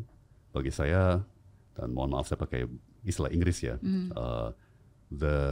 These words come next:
Speaker 1: primacy of human life,
Speaker 2: Hmm.
Speaker 1: ya, bahwa nyawa manusia itu di atas segala-galanya,
Speaker 2: Hmm.
Speaker 1: ya. Jadi kalau umpamanya ada benturan kepentingan antara nyawa dengan industri,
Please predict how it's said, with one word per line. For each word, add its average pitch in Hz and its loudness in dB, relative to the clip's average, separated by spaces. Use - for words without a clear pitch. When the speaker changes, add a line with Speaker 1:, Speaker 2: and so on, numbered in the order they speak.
Speaker 1:
primacy 101 6
of - 0
human 76 2
life, 58 -4
Speaker 2:
Hmm. 185 -4
Speaker 1:
ya, 69 -2
bahwa 62 0
nyawa 78 4
manusia 78 2
itu 73 2
di 95 2
atas 78 0
segala-galanya, 60 -4
Speaker 2:
Hmm. 156 -10
Speaker 1:
ya. 58 -4
Jadi - -2
kalau 73 2
umpamanya 71 0
ada 58 -4
benturan 76 0
kepentingan 80 0
antara 58 -6
nyawa 76 2
dengan 69 -4
industri, 82 0